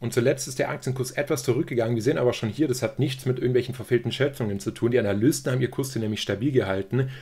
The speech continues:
Das sehen wir hier im Market Screener. Und wenn wir hier auf die Chartanalyse blicken,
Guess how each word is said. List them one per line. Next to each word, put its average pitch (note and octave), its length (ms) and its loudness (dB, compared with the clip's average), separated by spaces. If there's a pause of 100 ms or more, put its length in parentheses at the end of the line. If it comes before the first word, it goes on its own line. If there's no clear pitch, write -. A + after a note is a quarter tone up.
(200)
Das A2+ 160 0
sehen A#2 120 6
wir A2 80 2
hier G#2 180 2
im G2+ 60 -2
Market A2 360 0
Screener. G2+ 580 -2 (320)
Und G#2+ 120 -4
wenn A2 120 2
wir A#2 80 4
hier A#2+ 140 4
auf - 80 -4
die A2 100 -10
Chartanalyse B2 680 2
blicken, A#2+ 400 -2